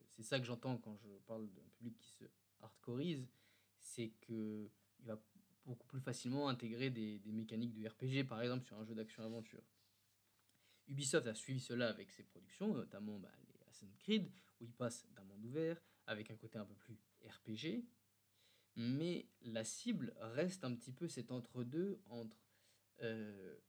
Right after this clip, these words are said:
le, le joueur, la joueuse de, euh, Call of Duty, fifa, et, euh, le fan de jeux vidéo qui va enchaîner tous les blockbusters de l'année. Ubisoft a toujours, euh, s'est toujours positionné sur ça,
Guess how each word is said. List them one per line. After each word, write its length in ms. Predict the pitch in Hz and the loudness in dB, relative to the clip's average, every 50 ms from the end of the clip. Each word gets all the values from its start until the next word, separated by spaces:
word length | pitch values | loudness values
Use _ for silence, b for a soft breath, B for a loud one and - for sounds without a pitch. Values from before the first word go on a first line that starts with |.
| _ _ - | _ _ -12
le, 720 | 110 107 117 131 156 160 165 170 165 160 156 151 147 139 | -8 -4 -2 2 4 6 6 6 6 6 4 2 0 0
le 200 | 127 120 127 139 139 | 0 2 2 0 0
joueur, 200 | 139 151 156 143 | 2 2 2 2
la 140 | 123 123 | 2 2
joueuse 420 | 123 120 131 147 151 139 123 113 110 110 | 2 0 0 0 0 0 -2 -4 -6 -8
de, 360 | 110 113 117 120 120 110 110 | -8 -6 -2 -2 0 -2 -2
euh, 160 | 104 95 98 104 - | -4 -6 -10 -8 -4
Call 120 | 131 127 | -2 -2
of 120 | 127 120 | -2 -2
Duty, 460 | 113 117 120 113 - - 123 131 127 117 | -4 -6 -10 -10 -8 -6 -4 -4 -4 -4
fifa, 480 | - - 113 110 - - 151 185 214 - - - _ _ _ _ _ _ _ _ _ - B B B B B B B B _ 131 | -6 -10 -14 -12 -6 -4 -2 -2 -2 -4 -8 -14 _ _ _ _ _ _ _ _ _ -20 B B B B B B B B _ 2
et, 320 | 135 147 165 170 175 165 | 6 8 10 10 10 10
euh, 140 | 131 120 113 | 8 8 8
le 180 | 113 113 110 | 6 6 4
fan 240 | 110 110 156 156 147 | 2 2 0 0 2
de 80 | 131 123 | 2 0
jeux 140 | 113 113 117 | 0 -2 -4
vidéo 300 | 117 110 113 131 151 156 | -4 -4 -2 -2 -4 -4
qui 180 | 156 - 127 | -4 -6 -6
va 100 | 117 123 | -4 -4
enchaîner 420 | 127 120 117 - - 113 120 139 135 | -2 -4 -4 -4 -4 -4 -2 -4 -4
tous 160 | 135 - 135 | -4 -4 -4
les 120 | 131 127 | -4 -2
blockbusters 500 | 113 120 120 113 110 117 107 - - 127 | 0 0 -2 -2 -2 -6 -6 -4 -4 -4
de 100 | 117 120 | -4 -2
l'année. 280 | 113 123 120 117 113 - - _ _ _ _ _ _ _ _ _ _ _ _ _ _ _ _ _ _ _ _ _ _ _ _ | -2 -2 -2 -2 -4 -6 -10 _ _ _ _ _ _ _ _ _ _ _ _ _ _ _ _ _ _ _ _ _ _ _ _
Ubisoft 440 | - 104 98 107 110 - 190 185 190 | -12 -10 -6 -4 -2 0 0 2 2
a 60 | 123 | 0
toujours, 480 | 120 - - 135 135 139 156 170 170 - - b b b b b b b b - | -2 -2 -4 -4 0 2 2 2 2 0 -6 b b b b b b b b -4
euh, 260 | 120 110 110 107 107 107 | -2 0 2 2 0 -2
s'est 140 | - 113 | -4 -6
toujours 240 | 110 - 143 147 139 | -6 -6 -6 -6 -6
positionné 500 | - - 135 123 120 123 127 127 131 131 | -4 -2 0 0 0 0 2 2 2 2
sur 260 | 131 - - 127 - | 0 -4 -8 -10 -6
ça, 240 | - - 160 220 240 | -4 -2 -2 -2 -2